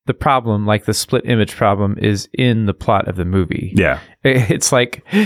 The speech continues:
Speaker 1: it's so funny 'cause I think that clarifies what happens, which, which is that Tom Cruise is, he's shocked to learn he's, he hasn't been brought in to fly this mission. He's been brought in to train these people to fly this mission.
Speaker 2: Mm-hmm.
Speaker 1: So he's gonna train them. But then,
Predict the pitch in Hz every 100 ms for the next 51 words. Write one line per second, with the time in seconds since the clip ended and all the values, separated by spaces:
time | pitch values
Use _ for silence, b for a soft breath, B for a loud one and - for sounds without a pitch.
0 | 170 B B 143 - - 147 - 135 107
1 | 95 - - - - 123 107 - - _
2 | _ - 120 123 120 113 - 143 120 104
3 | 107 101 117 104 117 110 113 - - -
4 | 135 135 - - _ 127 - 117 107 92
5 | 113 110 - - 123 113 - 110 98 98
6 | 87 - _ _ _ _ - - 135 113
7 | - 120 123 113 113 - _ 135 160 143
8 | 139 117 139 143 147 127 - 160 156 151
9 | 170 165 180 180 156 156 170 180 180 156
10 | - - 247 214 156 - 294 165 170 139
11 | 123 120 - 127 117 - 123 - 98 95
12 | 104 107 101 - 135 143 - 147 120 -
13 | 226 214 120 95 87 82 _ _ _ _
14 | 131 123 175 131 127